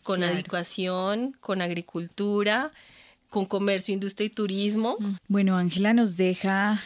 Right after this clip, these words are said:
Speaker 2: claramente cómo desde el ministerio, desde las acciones de la política pública se está ejerciendo y se está recuperando y se está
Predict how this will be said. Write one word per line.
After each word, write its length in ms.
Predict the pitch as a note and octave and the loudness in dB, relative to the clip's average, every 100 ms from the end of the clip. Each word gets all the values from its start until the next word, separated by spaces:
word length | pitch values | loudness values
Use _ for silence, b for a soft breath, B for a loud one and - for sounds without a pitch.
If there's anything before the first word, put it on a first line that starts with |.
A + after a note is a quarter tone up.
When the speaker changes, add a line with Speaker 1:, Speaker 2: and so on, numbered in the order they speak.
| - | -6
Speaker 2:
claramente 720 | A#3 A3+ A3 A3+ A3+ A3+ A#3 | 0 2 4 4 4 2 0
cómo 520 | A3+ A#3 A3 A3 A3+ | 0 2 4 2 2
desde 320 | G#3 A#3 G3+ G#3+ | 2 0 2 2
el 60 | |
ministerio, 760 | G#3 G3 E3+ - F#3 F3+ F#3 G#3 | 2 2 -2 -2 0 0 0 0
desde 220 | G#3 G3+ | 0 0
las 180 | F#3+ F#3 | 0 -2
acciones 840 | E3+ - F#3 F3+ F#3 G3 G#3 - - | -4 -2 0 0 0 0 -2 -4 -8
de 220 | F#3+ F3+ | -8 -2
la 160 | A3 G#3+ | 0 0
política 480 | G3 F3 E3+ - A3 | 0 -2 -6 -6 -6
pública 580 | - F#3 F3+ F3+ G#3 G#3 | -2 -2 -2 -2 -2 -2
se 120 | G3+ | -2
está 380 | F#3+ - F3 E3 | -2 -2 -2 -2
ejerciendo 880 | F3+ F#3 - G#3+ G3+ G3 G3+ G3+ B B B B | -2 -4 -2 -2 -2 -2 -2 -2 B B B B
y 100 | G#3 | 0
se 120 | G3+ | 2
está 220 | F#3+ F3+ | 2 0
recuperando 800 | E3 F#3 A3+ G3 F#3+ F3 E3 E3 | 0 -2 -4 -2 0 2 0 -2
y 60 | F3+ | -4
se 100 | G3+ | -4
está 520 | G3 - E3+ D#3+ E3 | -4 -2 0 0 -2